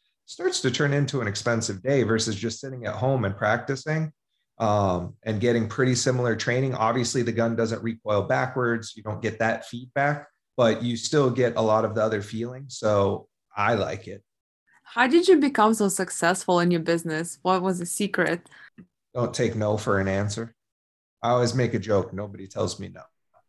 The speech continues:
Speaker 1: And that's because I always find a way to work through it to get a yes. So you may tell me no at the beginning, but by the end of it, I'll make sure you say yes to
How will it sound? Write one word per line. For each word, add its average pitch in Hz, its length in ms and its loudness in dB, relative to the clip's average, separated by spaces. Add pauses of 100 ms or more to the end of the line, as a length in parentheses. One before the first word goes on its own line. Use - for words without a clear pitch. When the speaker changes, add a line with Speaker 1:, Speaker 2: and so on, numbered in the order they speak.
(160)
Speaker 1:
And 98 360 0
that's 101 180 0
because 101 360 -2
I 110 200 0
always 104 340 2
find 104 300 0
a 98 40 0
way 95 240 -4
to 92 100 -2
work 98 340 -2
through 107 240 -10
it 117 160 -10
to 104 280 -4
get 98 200 -10
a 90 40 -16
yes. - 500 -10 (280)
So - 100 -6
you 113 140 4
may 131 160 2
tell 165 220 2
me 139 160 4
no 127 260 2
at 110 80 -2
the - 60 -8
beginning, 95 500 -2
but 92 160 -8
by 104 120 2
the 101 180 0
end 123 200 0
of 104 120 -2
it, - 320 -4
I'll 110 100 -4
make 101 180 0
sure 98 160 -2
you 92 160 -4
say 101 260 -8
yes 87 340 -4
to 92 320 -10